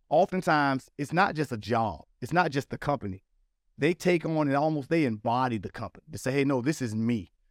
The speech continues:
And so, therefore, I'm willing to do whatever it takes to get the job done because my name is on the line." Now, because of that,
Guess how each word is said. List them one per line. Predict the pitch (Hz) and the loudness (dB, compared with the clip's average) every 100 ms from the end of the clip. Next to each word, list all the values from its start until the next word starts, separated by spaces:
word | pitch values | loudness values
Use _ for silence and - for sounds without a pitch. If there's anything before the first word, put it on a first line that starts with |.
| - | -8
And | 127 | -2
so, | 151 | 0
therefore, | 147 165 196 - 156 156 - | 2 2 2 0 -2 0 2
I'm | 147 175 | 2 2
willing | 175 170 156 | 2 2 0
to | |
do | 139 139 | 0 0
whatever | 123 131 151 170 | 0 2 2 0
it | - | -2
takes | - 135 - | 0 -2 -2
to | 117 | -4
get | 127 | -2
the | 131 | -2
job | 104 127 139 120 | 2 4 4 2
done | 117 113 | 0 0
because | 110 110 104 | -2 -4 0
my | 113 123 | 2 2
name | 123 117 113 | 2 2 0
is | 107 | -2
on | 104 98 | -2 -2
the | 98 | -2
line." | 101 98 82 80 _ _ _ - | 0 -2 -6 -14 _ _ _ -2
Now, | 113 | 0
because | 107 113 160 214 | 0 0 2 2
of | 262 139 | 2 0
that, | 110 | -4